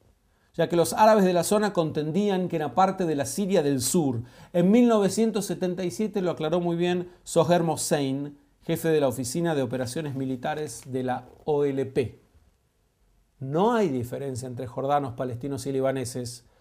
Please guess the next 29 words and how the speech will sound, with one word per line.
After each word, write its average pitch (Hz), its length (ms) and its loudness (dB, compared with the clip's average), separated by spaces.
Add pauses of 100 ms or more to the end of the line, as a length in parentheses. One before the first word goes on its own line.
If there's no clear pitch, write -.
(120)
Somos 233 320 6
miembros 254 300 10
de 247 80 8
una 226 100 8
sola 226 240 6
nación. 190 560 0 (240)
Solamente 233 500 10
por 170 160 6
razones 190 340 4
políticas 202 760 4
nos 170 160 0
cuidamos 175 400 2
de 147 80 -2
enfatizar 147 560 0
nuestra 151 320 -2
identidad 139 440 -2
como 143 220 -2
palestinos, 165 680 -2 (260)
ya 160 160 4
que 160 120 -2
un 147 80 0
separado 165 680 8
Estado 185 320 6
de 185 100 4
Palestina 214 560 4
será 170 240 2
un 165 120 2
arma 180 420 4
adicional 202 880 2